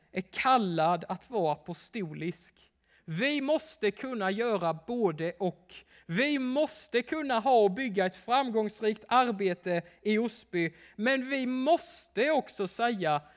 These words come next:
"Vi drar till de andra byarna också", precis som Jesus. Lönsboda är vårt ansvar. Glimåkra, Killeberg, Knislinge, Markaryd. Vi drar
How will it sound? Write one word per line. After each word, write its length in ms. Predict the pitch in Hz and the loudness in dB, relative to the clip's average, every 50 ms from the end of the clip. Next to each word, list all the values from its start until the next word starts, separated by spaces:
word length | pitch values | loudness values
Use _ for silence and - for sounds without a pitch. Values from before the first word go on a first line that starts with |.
| _ | _
"Vi 480 | - 170 165 175 226 294 311 320 311 302 | -8 -6 -4 -2 0 0 2 4 4 2
drar 680 | 240 196 214 208 240 262 277 269 214 170 - - - | 4 2 2 4 8 8 10 10 8 6 4 -2 -6
till 160 | - 262 247 | -4 -4 0
de 180 | 220 240 240 247 | 2 2 4 4
andra 560 | 262 269 247 208 185 180 175 190 185 175 165 - - _ | 4 4 4 2 -2 -4 -2 0 2 2 0 0 -4 _
byarna 760 | 170 160 220 254 262 220 180 165 160 160 160 165 160 160 160 156 - _ _ _ | -4 -2 0 0 0 0 -2 -2 -2 -2 -2 -2 -2 -2 -2 -4 -8 _ _ _
också", 580 | - 240 214 - - - - 190 202 185 - - _ _ _ _ _ _ _ _ _ _ _ _ _ _ _ | 2 2 2 2 -6 -12 -6 -2 -2 -2 -2 -4 _ _ _ _ _ _ _ _ _ _ _ _ _ _ _
precis 460 | - 208 208 202 - 254 220 190 - | 2 2 2 2 0 -4 -4 -4 -4
som 200 | - 180 170 165 | -6 -8 -8 -4
Jesus. 760 | 170 175 170 165 - - - 135 - - - - - - _ _ _ _ _ _ _ _ _ _ _ _ _ _ _ _ _ _ _ _ _ _ | -2 -2 -2 -2 -4 -8 -16 -16 -16 -18 -20 -20 -20 -20 _ _ _ _ _ _ _ _ _ _ _ _ _ _ _ _ _ _ _ _ _ _
Lönsboda 1080 | - 220 262 320 320 269 208 185 - - - - 202 196 180 170 165 185 226 208 170 - - - _ _ _ _ _ _ _ _ _ _ | -2 2 6 6 6 6 4 2 -4 -8 -8 -4 -2 -2 -2 0 0 2 2 2 0 0 -6 -20 _ _ _ _ _ _ _ _ _ _
är 180 | - 247 233 214 | 2 2 4 4
vårt 260 | 214 208 180 180 - | 4 2 2 2 0
ansvar. 540 | 190 185 180 170 - - - 147 - - - _ _ _ _ _ _ _ _ | 0 0 0 -2 -8 -10 -10 -10 -10 -10 -14 _ _ _ _ _ _ _ _
Glimåkra, 920 | - 254 269 302 330 311 262 214 190 185 180 175 175 - - 202 220 214 190 | -2 2 2 4 2 2 2 0 2 2 2 2 0 -4 -2 2 2 2 2
Killeberg, 720 | - - 302 294 277 277 262 240 269 269 277 262 240 220 | 2 -2 -2 0 0 0 2 4 4 6 6 4 4 0
Knislinge, 640 | - - - 277 302 - - - 247 254 247 240 240 | -2 -6 -6 -4 -4 -4 -4 -6 -6 -4 -2 0 0
Markaryd. 720 | 240 240 254 269 240 247 - 214 202 202 214 220 202 202 - - - | 2 4 4 4 2 2 0 0 2 4 4 4 4 2 -2 -14 -12
Vi 440 | - 175 170 208 294 320 359 339 294 | -8 -6 -2 0 4 6 6 6 6
drar 640 | 214 220 220 247 277 311 311 269 190 160 147 143 | 6 4 4 8 10 12 12 12 10 6 4 -2